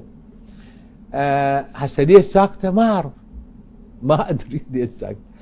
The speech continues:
بس المفروض هسه لما وصل الأمر إلى المأزق والدولة قد تنزلق إلى ما تحمد عقباها،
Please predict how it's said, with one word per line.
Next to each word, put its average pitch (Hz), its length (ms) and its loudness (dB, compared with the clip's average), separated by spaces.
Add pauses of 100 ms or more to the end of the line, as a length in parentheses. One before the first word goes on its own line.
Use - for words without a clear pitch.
(460)
بس 156 240 -6
المفروض 185 480 0
هسه 202 320 0
لما 143 320 -2
وصل 185 300 -4
الأمر 165 580 -6
إلى 151 220 -2
المأزق 101 480 -8 (1500)
والدولة 170 680 0
قد 151 320 -8
تنزلق 160 520 -2
إلى 139 240 -4
ما 139 260 -8
تحمد 110 420 -14
عقباها، - 460 -20